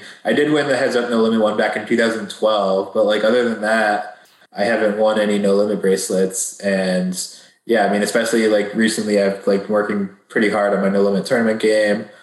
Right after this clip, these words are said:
so that would feel really good to just get one of those. So, I mean, I di-, I did play more No Limit tournaments this past year than in past years. Didn't really succeed in any <laughs> of them. I did actually, I, I remember I had a stack on, like, day two of the Millionaire Maker, and I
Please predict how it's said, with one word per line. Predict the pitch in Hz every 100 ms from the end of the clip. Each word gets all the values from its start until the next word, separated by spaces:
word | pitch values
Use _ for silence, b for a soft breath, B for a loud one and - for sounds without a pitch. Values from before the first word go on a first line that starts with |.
| B B
so | - - 101 98 98
that | 95 120
would | 117 110
feel | 113
really | 104 101 98
good | 98 92 90
to | 101
just | 98 92 - - -
get | 92
one | 98
of | 92
those. | 95 92 90 92
So, | - 92 90 90 b b b -
I |
mean, | 101 98
I |
di-, | 98 -
I | 110
did | 123 123
play | 123 113
more | 113
No | 104 101
Limit | 101 95
tournaments | 110 101 98
this | - -
past | - - -
year | 101 98 98
than | 95 95 95
in | 101
past | 101 107 104 107
years. | 101 98 98 98 - B B
Didn't | - 104
really | 104 104
succeed | 101 - 131
in | 120 117
any | 120
<laughs> | 180
of | 175
them. | 156 127 120 - B -
I |
did | 151
actually, | 214 - 180 151
I, | 135 143
I |
remember | 143 160 170
I |
had | 156 147
a |
stack | - 123 123 120
on, | 110
like, | 110
day | 113 113
two | - 117
of | 107
the |
Millionaire | 104 107 104 101
Maker, | 101 101 101
and | 101
I | 104